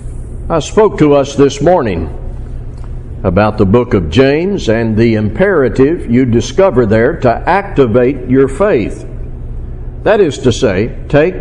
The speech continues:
what you read there and turn it into personal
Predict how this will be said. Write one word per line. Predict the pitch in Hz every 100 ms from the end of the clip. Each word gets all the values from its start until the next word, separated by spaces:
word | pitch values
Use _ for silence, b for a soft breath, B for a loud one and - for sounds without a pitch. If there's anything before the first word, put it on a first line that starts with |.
| - - - -
what | 151 165 160
you | 170
read | 156 180 208 170 107
there | 104 90 80 139 - - - - - - - - -
and | 123 123 -
turn | 190 175
it | 127 123 -
into | 139 139 131 - 127 117 -
personal | - 202 196 - 147 147 143 147